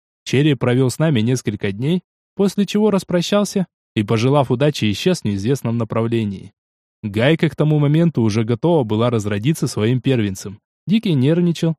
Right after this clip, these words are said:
а мы с нетерпением ожидали, что за чудо-ребёнок должен появиться на свет. А самое главное, что нам со всем этим делать и как жить дальше.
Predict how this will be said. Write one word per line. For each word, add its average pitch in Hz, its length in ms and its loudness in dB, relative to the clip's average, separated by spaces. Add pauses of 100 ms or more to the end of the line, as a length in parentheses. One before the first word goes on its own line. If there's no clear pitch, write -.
а 107 100 -2
мы 147 140 4
с - 100 -2
нетерпением 196 680 0
ожидали, 185 460 2
что 226 240 -2
за 202 140 2
чудо-ребёнок 160 680 2
должен 117 360 0
появиться 127 460 0
на 117 120 0
свет. - 440 -4 (320)
А - 140 2
самое 113 380 0
главное, 117 460 2
что 170 200 0
нам 196 160 2
со 175 140 0
всем 185 220 0
этим 175 260 0
делать 202 340 0
и 147 120 -4
как 175 240 -2
жить 135 240 0
дальше. 107 460 -4